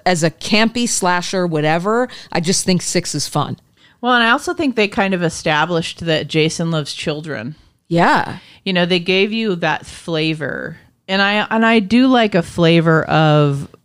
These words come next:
Speaker 2: Achilles' heel. I mean, I think one of the horror facts you gave me recently was about how Jason's kryptonite was water.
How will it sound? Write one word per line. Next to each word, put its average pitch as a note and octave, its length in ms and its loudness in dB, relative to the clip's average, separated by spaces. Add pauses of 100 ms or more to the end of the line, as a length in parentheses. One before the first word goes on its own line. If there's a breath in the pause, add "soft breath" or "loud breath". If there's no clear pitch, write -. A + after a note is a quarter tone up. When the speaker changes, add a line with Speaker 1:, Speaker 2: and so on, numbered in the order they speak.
(100)
Speaker 2:
Achilles' D#3 460 2
heel. D3+ 240 4
I C#3+ 80 4
mean, C#3 180 4
I C#3+ 100 4
think D3+ 220 0
one D3 160 4
of C#3 80 0
the D3 100 4
horror C#3 280 2
facts - 340 -2
you C#3+ 80 0
gave C#3 180 0
me C3+ 220 4
recently C#3+ 720 0
was C#3 200 2
about C3 500 0 (460 loud breath)
how D3 260 2
Jason's C#3 800 0
kryptonite C#3 600 0
was C#3+ 180 -2
water. B2 560 0